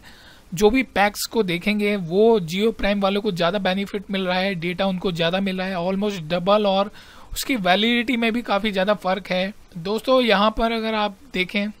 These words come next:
तो जैसे मान लीजिए मैं यहाँ पर तीन सौ तीन रुपए का प्लान देखता हूँ तो जो Ji-, Jio प्राइम वालों को है उनको अट्ठाईस जीबी डेटा मिलेगा, यानी कि वन जीबी डेली,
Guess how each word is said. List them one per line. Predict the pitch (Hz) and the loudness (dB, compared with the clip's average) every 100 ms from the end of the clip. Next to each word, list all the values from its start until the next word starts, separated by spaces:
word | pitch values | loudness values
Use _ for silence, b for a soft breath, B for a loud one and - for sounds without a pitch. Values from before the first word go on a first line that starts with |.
| - | -20
तो | - 208 | -8 -4
जैसे | 196 202 247 | 0 0 0
मान | 240 220 | 0 -2
लीजिए | 226 214 | -2 -4
मैं | 220 214 | -2 0
यहाँ | 214 214 | -2 -2
पर | 226 | -4
तीन | - 226 254 | -6 -8 -6
सौ | 247 262 | -2 -2
तीन | 254 226 | 0 -2
रुपए | 226 214 208 | -2 -2 0
का | |
प्लान | 208 196 196 202 | 2 2 2 0
देखता | 170 165 202 | -4 -4 -2
हूँ | 202 | -2
तो | 202 196 | 0 -2
जो | 208 262 | 0 0
Ji-, | 233 220 202 151 | 0 0 -2 -4
Jio | 180 214 | 0 0
प्राइम | - 214 220 | 2 0 2
वालों | 208 214 | 0 -2
को | 214 208 | -2 0
है | 208 220 | 0 -2
उनको | 190 175 220 226 B - | -4 -2 -2 -2 B -6
अट्ठाईस | 190 - 220 226 | -6 0 0 0
जीबी | 185 208 220 | -2 -2 -2
डेटा | 180 185 208 | 0 2 2
मिलेगा, | 214 202 202 208 | 2 0 0 0
यानी | 202 196 214 | 0 -2 -4
कि | 240 233 | -4 -4
वन | 170 196 220 | 0 2 2
जीबी | 202 202 220 | -2 -4 -4
डेली, | 160 190 202 214 | -4 -2 -2 -2